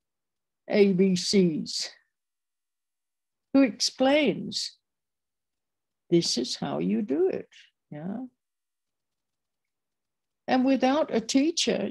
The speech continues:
you know, you just sit, you sit there in the classroom, you don't learn anything, you don't progress, you don't do anything. So if you think, think through your life, remember your life as far back as you can go.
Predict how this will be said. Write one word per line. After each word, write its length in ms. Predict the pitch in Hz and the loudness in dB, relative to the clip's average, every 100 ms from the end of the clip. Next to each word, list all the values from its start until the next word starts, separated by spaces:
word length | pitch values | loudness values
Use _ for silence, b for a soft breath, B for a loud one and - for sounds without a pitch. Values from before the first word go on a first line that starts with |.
| 226 | -6
you 140 | 277 | -6
know, 140 | 294 311 | -4 -4
you 160 | 294 | -6
just 400 | 269 285 - - | -4 -2 0 0
sit, 380 | 294 320 - - - _ _ 262 | 0 -2 -4 -14 -14 _ _ -6
you 80 | |
sit 360 | 262 - 247 - | -2 2 0 4
there 200 | 247 254 | 2 4
in 100 | 240 | 0
the 80 | 240 | -2
classroom, 600 | 262 247 269 - 233 285 | 0 2 0 -2 -2 0
you 60 | |
don't 240 | 269 285 220 | 0 0 2
learn 380 | 226 240 269 254 | 2 4 2 2
anything, 580 | 196 190 190 165 175 233 | 0 0 -2 -4 -6 -6
you 120 | 226 214 | -6 -4
don't 300 | 233 220 - | -2 -4 0
progress, 720 | 214 190 180 190 262 - - | 0 2 4 4 0 -8 -6
you 100 | 202 | -4
don't 260 | 220 214 | -2 -4
do 160 | 233 262 | -4 -4
anything. 440 | 381 415 - - - _ _ _ b b b b b _ _ _ _ _ _ _ _ _ | -2 -4 -6 -14 -18 _ _ _ b b b b b _ _ _ _ _ _ _ _ _
So 440 | - 320 285 254 - | 0 6 6 6 0
if 200 | 302 269 277 | 0 2 6
you 220 | 359 370 | 8 8
think, 440 | - 262 185 - _ | 6 4 4 0 _
think 340 | 370 370 277 | 6 6 4
through 340 | - 339 330 294 | 0 4 6 8
your 380 | 285 277 254 208 | 8 8 6 4
life, 360 | 147 110 - - | 4 0 -4 -2
remember 680 | 233 240 262 311 320 285 285 | 2 4 6 6 6 4 4
your 360 | 262 262 247 | 6 6 6
life 680 | 240 202 131 110 - - - _ _ _ _ _ _ _ _ _ _ _ _ _ - | 6 4 4 0 -6 -18 -20 _ _ _ _ _ _ _ _ _ _ _ _ _ -6
as 160 | 240 - | -4 -2
far 300 | 320 302 285 | 0 2 4
back 380 | 220 240 240 214 | 4 4 4 2
as 180 | 185 | 4
you 160 | 190 202 | 4 2
can 240 | 202 190 | 2 0
go. 340 | 170 - - | 2 -2 -4